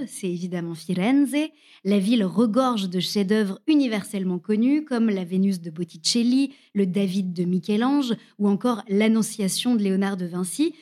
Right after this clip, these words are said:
sans oublier ses splendeurs architecturales.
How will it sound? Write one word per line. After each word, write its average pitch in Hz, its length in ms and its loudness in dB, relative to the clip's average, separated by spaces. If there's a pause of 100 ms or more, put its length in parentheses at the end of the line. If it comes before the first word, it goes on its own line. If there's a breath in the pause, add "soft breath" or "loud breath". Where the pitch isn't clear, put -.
(140 loud breath)
sans 240 280 2
oublier 220 400 2
ses 196 160 -10
splendeurs 202 600 -2
architecturales. 214 960 -2